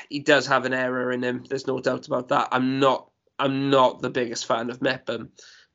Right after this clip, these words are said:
but I think it's worth sticking Ampadu in midfield to win that battle and taking the risk with Mepham at the back, personally. Um, but that's a difficult choice. Um,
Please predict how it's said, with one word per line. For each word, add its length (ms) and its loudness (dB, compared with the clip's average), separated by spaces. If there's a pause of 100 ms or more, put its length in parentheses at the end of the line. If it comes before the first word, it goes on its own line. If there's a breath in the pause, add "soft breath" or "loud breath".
but 120 6
I 120 6
think 260 0
it's 160 -4
worth 640 2
sticking 520 -2
Ampadu 460 0
in 80 2
midfield 800 -2
to 120 -2
win 200 2
that 240 2
battle 340 0
and 140 -6
taking 380 0
the 80 -2
risk 380 -2
with 100 -2
Mepham 360 -2
at 100 -6
the 60 -8
back, 380 -2 (640 loud breath)
personally. 640 2 (180)
Um, 560 0 (400 soft breath)
but 80 -4
that's 260 2
a 40 -6
difficult 380 -4
choice. 440 -4 (200)
Um, 600 -4